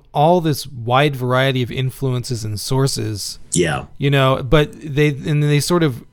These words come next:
Speaker 1: use all that and create this sort of mashup with their own native styles.
Speaker 2: Definitely,
Speaker 1: And to
Speaker 2: definitely.
Speaker 1: make it their own. And another band this reminded me of was Bloque that we talked about before, another Latin group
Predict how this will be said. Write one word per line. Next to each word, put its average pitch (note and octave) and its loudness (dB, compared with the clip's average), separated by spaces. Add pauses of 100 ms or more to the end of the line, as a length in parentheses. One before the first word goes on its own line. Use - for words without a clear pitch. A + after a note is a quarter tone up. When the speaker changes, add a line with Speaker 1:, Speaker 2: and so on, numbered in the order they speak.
Speaker 1:
use E3+ 0
all F#3 0
that A#2+ -4 (160)
and C3+ -4
create D3 2
this C#3+ -2
sort D3+ 0
of A#2+ -2
mashup B2 0
with B2 -6
their C3 -2
own C3 -2 (1040)
native C3+ 2 (160)
styles. - -4 (200)
Speaker 2:
Definitely, A1 -2
Speaker 1:
And - -12
to C#3+ 0
Speaker 2:
definitely. C#3 0
Speaker 1:
make C3+ 2
it C3+ -4
their B2+ 0
own. C3+ 0
And D3 0
another F#3 4
band D3+ 2
this D3 -2
reminded C3+ 0
me C3+ -2
of C3+ 0
was A#2+ -4
Bloque C#3 0
that G#2 -6
we A#2+ -6 (200)
talked B2+ -2
about A#2+ -2
before, C#3 0
another A#2+ -4
Latin A#2+ -4 (100)
group B2+ -2